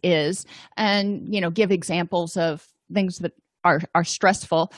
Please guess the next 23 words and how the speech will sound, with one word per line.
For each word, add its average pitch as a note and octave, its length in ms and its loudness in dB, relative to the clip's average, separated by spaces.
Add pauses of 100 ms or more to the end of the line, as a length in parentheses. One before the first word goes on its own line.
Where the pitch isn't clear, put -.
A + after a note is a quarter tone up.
(420)
And, A3 420 2
you B3 80 4
know, A3+ 240 4
the A3+ 160 -2
usual F#3+ 460 0
things E3 360 -4
come E3+ 240 -2
up, C#3 220 2 (400)
um, C#3+ 400 -6 (460)
bad G3 420 4
weather, E3+ 540 4 (200)
car F#3 220 6
breaking E3 340 -2
down, D3+ 280 0
yada, C#3+ 180 -2
yada. D3 240 -2 (320)
But C#4 100 4
then F4+ 140 4
I F4+ 40 4
ask, C#4 300 2
"What C4 260 2
is B4+ 100 6
some, B3+ 260 2